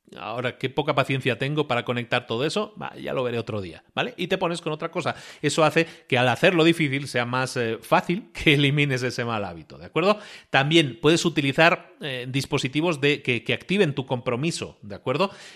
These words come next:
Eh, de lo que estábamos hablando, aplicaciones que de alguna vez, eh, que de alguna forma restrinja, pu-, ah, eh, tú hoy en día en un ordenador, en un teléfono,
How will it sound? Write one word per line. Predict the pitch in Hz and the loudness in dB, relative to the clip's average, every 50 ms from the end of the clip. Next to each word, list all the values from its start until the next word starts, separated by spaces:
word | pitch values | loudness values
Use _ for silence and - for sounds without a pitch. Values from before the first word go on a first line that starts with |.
| - | -8
Eh, | - 127 120 123 127 127 117 117 | -4 0 0 2 0 0 -4 -6
de | 117 110 | -8 -8
lo | 107 113 | -8 -8
que | 110 113 | -6 -2
estábamos | - 135 139 143 - | 2 2 2 2 2
hablando, | 131 135 139 135 131 | 2 2 2 2 2
aplicaciones | 120 117 - 127 123 - 127 - - 147 156 160 165 151 - | 2 2 0 -2 0 0 0 0 2 2 2 2 2 0 0
que | 151 | 0
de | 139 131 | 0 2
alguna | 127 135 143 143 139 | 0 0 0 -2 -2
vez, | 139 139 135 - - | -2 -2 -4 -6 -8
eh, | 139 139 127 123 117 | -6 -6 -6 -6 -6
que | 120 | -4
de | 123 120 | -2 -2
alguna | 120 135 156 160 | 0 0 2 2
forma | 143 - 151 151 160 156 | 2 2 0 2 2 2
restrinja, | 143 131 131 127 - - - 156 180 175 185 - 165 165 - | 2 0 -2 -4 -4 -2 -2 -2 -2 -2 -2 -2 -2 0 0
pu-, | 139 131 | 0 0
ah, | 117 127 131 - | 0 -2 -4 -6
eh, | - - - - 139 131 | -10 -12 -8 -6 -6 -6
tú | - - 165 185 233 220 | -4 -4 -2 2 4 6
hoy | 196 190 165 | 6 6 4
en | 147 135 | 4 2
día | 151 180 | 2 2
en | 185 156 | 2 0
un | 151 156 | 0 0
ordenador, | 156 139 135 127 117 113 120 127 123 | 0 0 0 0 0 0 0 0 0
en | 120 127 | 0 -2
un | 147 160 | -2 -2
teléfono, | - 127 120 127 127 156 185 220 | 0 0 0 0 0 0 0 0